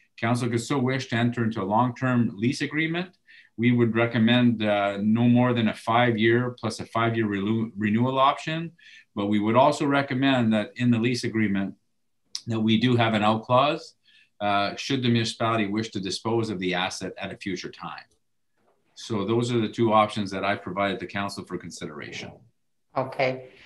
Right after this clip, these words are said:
Speaker 2: And that's what you're looking for direction this evening, if it's gonna be a one-year lease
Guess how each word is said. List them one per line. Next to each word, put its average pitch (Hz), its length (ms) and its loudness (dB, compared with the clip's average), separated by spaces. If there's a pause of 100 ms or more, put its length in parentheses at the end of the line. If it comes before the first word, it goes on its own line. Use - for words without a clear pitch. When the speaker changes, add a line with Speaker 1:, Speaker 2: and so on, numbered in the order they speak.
(300)
Speaker 2:
And 147 320 2
that's 165 300 0
what 143 220 -4
you're 151 160 -6
looking 147 400 -8
for 135 160 -4
direction 135 640 -4
this 131 240 -8
evening, 135 580 -10
if 139 180 -8
it's 135 160 -6
gonna 139 220 -4
be 135 220 0
a 131 80 0
one-year 139 480 0
lease 139 520 -2